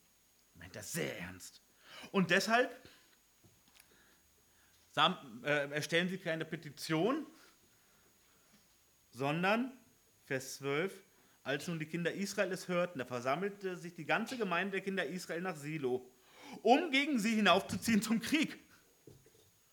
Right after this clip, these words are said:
Ui, ganz harte Bandagen. Also nochmal,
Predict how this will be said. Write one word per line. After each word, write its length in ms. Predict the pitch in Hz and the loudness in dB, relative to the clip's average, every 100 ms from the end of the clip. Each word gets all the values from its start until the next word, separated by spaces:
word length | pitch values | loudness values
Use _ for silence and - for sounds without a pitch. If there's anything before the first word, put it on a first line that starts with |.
| _ | _
Ui, 200 | 143 165 - - _ _ _ _ _ _ _ _ _ _ _ _ - | -2 -2 -2 -12 _ _ _ _ _ _ _ _ _ _ _ _ 0
ganz 220 | 147 165 | 0 0
harte 200 | 120 107 | -4 -6
Bandagen. 520 | 90 107 92 90 87 82 - _ - _ _ _ _ _ _ _ | -8 -10 -8 -10 -12 -16 -20 _ -20 _ _ _ _ _ _ _
Also 160 | 117 131 | -6 0
nochmal, 320 | 196 180 110 | 0 0 -2